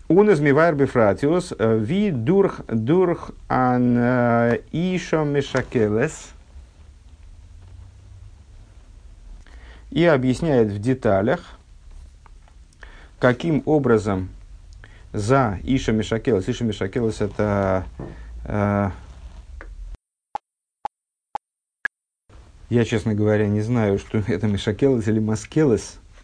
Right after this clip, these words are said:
постигающее, да, ц-, и-, или, э, ну, наверное, Иша Маскелес. Э, изме зойхи бекуло, он удостаивается всего.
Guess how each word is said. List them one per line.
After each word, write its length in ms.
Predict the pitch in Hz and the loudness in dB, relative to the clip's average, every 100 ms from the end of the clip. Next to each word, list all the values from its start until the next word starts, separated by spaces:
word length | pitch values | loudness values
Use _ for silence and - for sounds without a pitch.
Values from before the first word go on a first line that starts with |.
| - - - - - - - - - - - - - - - - | -20 -20 -20 -20 -20 -20 -20 -20 -20 -20 -20 -20 -20 -20 -20 -8
постигающее, 880 | 107 - 110 110 101 95 - 98 95 - - | -8 -4 -2 2 2 0 -2 -4 -4 -10 -16
да, 280 | 123 127 123 | -10 -8 -8
ц-, 500 | - 104 101 87 92 | -10 -6 -4 -2 -2
и-, 200 | 101 104 | -2 -2
или, 460 | - 110 98 92 90 - - - - - - - - - - - - - - | -2 -2 0 -2 -4 -12 -20 -20 -20 -20 -20 -20 -20 -20 -20 -20 -20 -20 -12
э, 640 | - 95 90 87 90 85 92 - - - | -8 -6 -4 -4 -2 -4 -6 -12 -20 -10
ну, 140 | 104 131 | -4 -2
наверное, 500 | 120 101 120 127 104 | 0 0 0 0 0
Иша 160 | 104 120 | -2 -2
Маскелес. 800 | 107 101 - 123 117 98 - - - - - - - - - - - - - - - - - - - - - | -2 -4 -4 -2 -2 -2 -6 -16 -18 -20 -20 -20 -18 -16 -16 -18 -20 -20 -20 -20 -20 -20 -20 -20 -18 -10 -4
Э, 540 | 104 101 104 113 107 | -2 0 0 0 0
изме 520 | 110 139 120 117 113 120 | 0 0 0 0 0 -2
зойхи 540 | 101 120 131 117 123 | -2 2 2 2 -2
бекуло, 760 | 113 113 104 127 131 113 98 | -2 -2 -2 0 2 2 2
он 300 | - 104 107 | 0 -2 -2
удостаивается 920 | - 98 101 - 131 123 117 113 - 110 | -2 -2 -2 0 -2 0 -2 -2 -2 -4
всего. 600 | - - 120 110 80 | -4 -2 0 0 -2